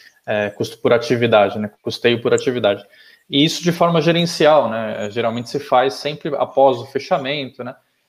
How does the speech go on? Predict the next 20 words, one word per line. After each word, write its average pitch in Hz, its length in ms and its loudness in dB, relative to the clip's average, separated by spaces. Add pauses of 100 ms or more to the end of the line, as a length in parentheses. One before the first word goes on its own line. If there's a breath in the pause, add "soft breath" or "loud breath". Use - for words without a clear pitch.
(160)
E 143 80 0
aqui 139 260 0
agora, 151 400 4
né, 135 200 -4
o, 117 500 -8
o 127 60 -8
I 127 60 0
F 123 160 -4
R 127 100 2
S 117 100 -6
dezessete, 147 380 0
você 135 200 -8
está 147 200 -2
alocando 175 680 -2
despesas 139 640 -4
dentro 143 300 -4
dos 151 160 -14
fluxos 151 360 -12
de 175 120 -4
caixa, 120 360 2